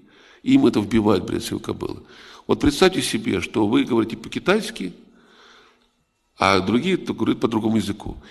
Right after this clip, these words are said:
И вы всё знаете прекрасно,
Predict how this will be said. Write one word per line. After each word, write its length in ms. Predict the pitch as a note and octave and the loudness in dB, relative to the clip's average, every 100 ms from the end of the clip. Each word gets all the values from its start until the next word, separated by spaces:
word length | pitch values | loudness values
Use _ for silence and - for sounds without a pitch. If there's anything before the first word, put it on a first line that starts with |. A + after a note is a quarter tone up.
| - | -14
И 100 | - | 0
вы 320 | A#2 E3+ G3+ - | 6 6 6 2
всё 420 | - C#3+ D3+ - | 2 4 4 2
знаете 600 | G#2 A#2 A2 G2 - G#2+ | 2 4 6 4 -2 -8
прекрасно, 760 | - A2 A#2+ F3 F3+ - E3+ | -6 -6 0 0 0 -2 -6